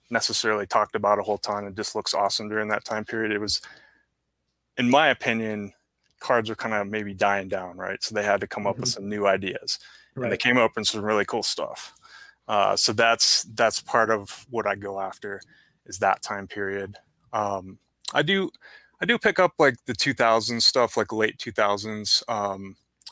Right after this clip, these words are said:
Speaker 1: mostly for my refractor set.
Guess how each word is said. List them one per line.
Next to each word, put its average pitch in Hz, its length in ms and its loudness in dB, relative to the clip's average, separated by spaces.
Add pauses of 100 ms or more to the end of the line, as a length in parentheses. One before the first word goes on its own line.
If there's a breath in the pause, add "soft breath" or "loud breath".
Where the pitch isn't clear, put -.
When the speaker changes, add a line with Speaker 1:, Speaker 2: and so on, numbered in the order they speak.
Speaker 1:
mostly 127 400 2
for 113 640 4 (540 soft breath)
my 113 80 4
refractor 110 600 2
set. 110 380 2